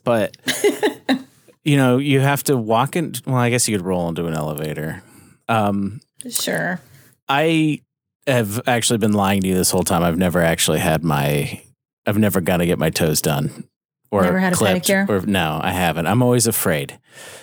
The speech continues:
Speaker 1: because I don't feel super comfortable with people touching my feet, to be completely honest.
Speaker 2: I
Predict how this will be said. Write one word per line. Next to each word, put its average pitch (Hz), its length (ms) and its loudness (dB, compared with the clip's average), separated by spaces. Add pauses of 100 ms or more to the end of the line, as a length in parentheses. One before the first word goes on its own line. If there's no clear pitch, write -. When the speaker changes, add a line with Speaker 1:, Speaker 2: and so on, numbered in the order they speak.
(160)
Speaker 1:
because 113 720 0 (260)
I 123 440 2 (480)
don't 123 280 -2
feel 127 220 0
super 120 320 2
comfortable 107 460 0
with 95 100 0
people 95 240 -2
touching 87 340 -2
my 78 120 -2
feet, - 280 -8 (440)
to 202 100 -4
be 180 100 -4
completely - 500 -4
honest. 73 160 -2
Speaker 2:
I 226 640 2